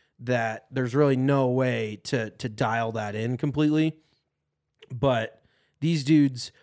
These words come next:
look at their caddy, they're like, "Oh, I stepped it off from this sprinkler, and I stepped it off from this other sprinkler. Oh, we're, we're a yard in between." Like, okay, pick a fucking club. Like, pick, d-,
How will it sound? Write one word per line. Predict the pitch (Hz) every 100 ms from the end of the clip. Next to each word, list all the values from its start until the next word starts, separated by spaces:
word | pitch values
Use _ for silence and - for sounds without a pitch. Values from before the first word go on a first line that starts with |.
| _ -
look | 147
at | 139
their | 135
caddy, | 123 143 139 123
they're | 123
like, | 117 110
"Oh, | 156 143
I | 127
stepped | 131 156 135
it | 135
off | 117
from | - 120
this | 135 -
sprinkler, | - 131 117 117 110
and | 113
I | 120
stepped | - 123 120
it |
off | 113
from | - 113
this | 104
other | 151 160
sprinkler. | - 123 110 117 107 - _ _ _
Oh, | 156 165 147
we're, | 147 135 127 110 -
we're | 143 139
a |
yard | 127 131 120 117
in | 113
between." | 104 123 107 85 82 _ _
Like, | 135 127 110 - _ _ _ _
okay, | 156 165 143 151 165 _ _ _ _ _
pick | - 180
a | 147
fucking | 175 - 147
club. | 165 156 98 - _ -
Like, | 131 123 _ _ _ _ -
pick, | 180 - - - 143
d-, | 170